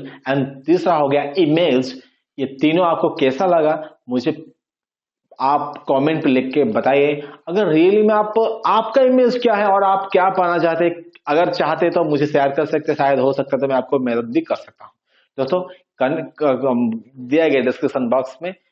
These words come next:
काफी सारे, अ, information भी दिया गया है। अगर चाहते हो ज्यादा जानकारी के लिए मेरे बारे में और मैं कैस-, क्या करता हूँ, कैसा क्या करता हूँ, सारी के सारी इन्फॉर्मेशन description में दिया गया है। आप क्या करते हैं वो मुझे बताने के लिए आप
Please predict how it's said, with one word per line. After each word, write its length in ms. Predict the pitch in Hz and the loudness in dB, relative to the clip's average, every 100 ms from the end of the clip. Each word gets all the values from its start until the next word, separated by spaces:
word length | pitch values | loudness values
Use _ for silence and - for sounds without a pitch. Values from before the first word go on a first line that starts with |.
| _ - | _ -8
काफी 220 | 127 156 | -4 0
सारे, 260 | 147 135 139 - | 0 2 2 0
अ, 60 | 139 | 0
information 580 | 131 123 139 135 151 147 | 2 0 -2 -2 -2 0
भी 100 | 139 | 2
दिया 200 | 131 123 | 2 0
गया 180 | 123 | -2
है। 120 | 131 123 | -2 -2
अगर 120 | 123 | -4
चाहते 340 | - 127 143 | -2 -2 2
हो 60 | 139 117 | 0 0
ज्यादा 200 | 123 135 | 2 2
जानकारी 360 | 135 131 131 127 | 2 0 0 0
के 120 | 135 | 0
लिए 60 | |
मेरे 220 | 127 127 131 | 0 2 4
बारे 200 | 131 127 | 2 0
में 120 | 127 | -4
और 60 | 131 | -10
मैं 160 | 127 | -12
कैस-, 260 | 123 123 - | -14 -14 -8
क्या 140 | 135 135 | -4 -2
करता 280 | 131 - | -4 -8
हूँ, 100 | 127 120 | -8 -4
कैसा 200 | 117 127 | -2 0
क्या 140 | 123 | -2
करता 240 | 120 117 - | -2 -6 -12
हूँ, 80 | |
सारी 220 | _ 135 127 | _ -6 -4
के 100 | 135 | -2
सारी 160 | 135 | -2
इन्फॉर्मेशन 380 | 131 139 135 165 | -2 -4 -2 -2
description 380 | 139 123 127 135 | -2 -2 -2 -4
में 100 | 131 | 0
दिया 160 | 135 | 0
गया 160 | 135 156 | 2 0
है। 140 | 190 - _ _ _ _ | -2 -6 _ _ _ _
आप 240 | 175 240 226 | 0 0 2
क्या 120 | 254 | 2
करते 280 | 254 254 262 | 2 2 0
हैं 220 | 294 254 | 0 -2
वो 420 | - 214 254 262 | -2 2 4 4
मुझे 220 | 254 254 | 2 2
बताने 440 | 254 233 233 240 214 | 0 0 2 2 2
के 140 | 208 | 2
लिए 140 | 214 | 4
आप 180 | 220 208 | 4 2